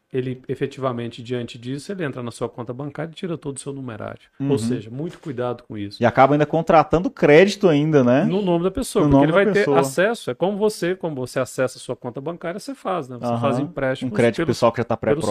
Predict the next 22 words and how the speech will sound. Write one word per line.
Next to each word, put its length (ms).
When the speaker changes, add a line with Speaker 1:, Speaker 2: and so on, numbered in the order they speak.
Speaker 2:
pré-aprovado, 480
Speaker 1:
telefone. 120
Speaker 2:
cheque 180
especial. 360
Speaker 1:
Aí 60
você 80
pergunta, 360
"Mas 140
qual 160
que 80
é 60
a 40
dica? 380
Qual 140
que 80
é 40
a 20
dica 240
de 80
segurança 420
nesse 220
caso?" 180